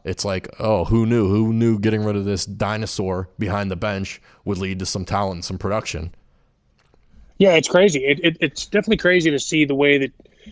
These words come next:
Speaker 2: some teams react to a coach firing. You can either go one of two ways, obviously, right? You can either make a jump, you can make, uh, you know,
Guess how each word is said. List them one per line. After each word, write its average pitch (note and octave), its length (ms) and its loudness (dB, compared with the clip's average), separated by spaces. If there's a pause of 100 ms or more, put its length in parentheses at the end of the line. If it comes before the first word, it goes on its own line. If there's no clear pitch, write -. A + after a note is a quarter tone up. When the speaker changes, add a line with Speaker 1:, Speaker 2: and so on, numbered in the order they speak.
(140)
Speaker 2:
some E3 420 0
teams D3 760 -4 (100)
react C3+ 540 4
to C#3 120 0
a A#2+ 60 -4
coach C3+ 300 -4
firing. A#2+ 360 0
You B2 120 -4
can C3+ 120 2
either C3+ 200 4
go C3+ 160 4
one C3+ 180 6
of C3 60 2
two C#3+ 140 4
ways, C#3 260 4
obviously, A#2 360 -4
right? B2 200 2
You C#3 120 -4
can C3+ 200 -4
either B2+ 420 4 (380)
make C3 160 0
a C#3 40 -4
jump, C#3+ 360 4
you - 60 -2
can B2 140 -8
make, B2+ 280 0
uh, B2+ 420 6 (680)
you C#3 100 0
know, B2+ 260 0